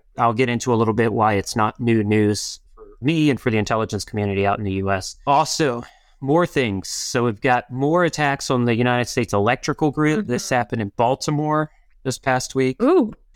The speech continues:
Speaker 1: And then a very, very interesting, I'll stick with that word, interesting
Speaker 2: Mm-hmm.
Speaker 1: report from a once, uh, Pulitzer Prize winning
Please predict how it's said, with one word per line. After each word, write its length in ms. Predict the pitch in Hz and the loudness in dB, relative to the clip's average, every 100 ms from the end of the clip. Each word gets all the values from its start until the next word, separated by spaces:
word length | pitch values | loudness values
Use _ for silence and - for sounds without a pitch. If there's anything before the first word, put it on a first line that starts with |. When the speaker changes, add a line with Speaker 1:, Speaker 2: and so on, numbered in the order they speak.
| _ _ | _ _
Speaker 1:
And 240 | 135 135 127 | 0 2 4
then 240 | 151 156 | 2 2
a 180 | 139 120 | 0 0
very, 880 | 110 123 170 214 214 139 117 113 - - | -2 -2 0 2 4 4 2 -2 -6 -8
very 300 | 139 160 160 | -2 0 0
interesting, 840 | 143 165 - 196 - 202 196 196 165 | 0 -2 0 -2 0 0 2 0 0
I'll 80 | |
stick 260 | 147 - 151 | -2 -2 -2
with 120 | 160 | 0
that 200 | 139 139 | 0 0
word, 220 | 131 123 | 0 2
interesting 720 | 117 139 135 120 - 110 107 117 | 2 0 -2 -4 -2 -2 0 0
Speaker 2:
Mm-hmm. 260 | 247 311 | 2 4
Speaker 1:
report 720 | 220 104 - 123 120 - - - _ _ - _ - _ _ | 2 -2 -2 0 0 -2 -14 -16 _ _ -20 _ -20 _ _
from 300 | 123 123 120 | 0 2 0
a 300 | 127 117 107 | 0 0 0
once, 840 | 104 113 135 170 196 - - - - _ _ _ _ _ - | -2 -2 0 0 -2 -6 -10 -10 -14 _ _ _ _ _ -2
uh, 160 | 120 | -2
Pulitzer 480 | 113 196 247 - 156 | 0 0 2 0 -2
Prize 420 | - 135 117 104 | 0 2 2 0
winning 460 | 123 117 107 107 | 0 2 2 0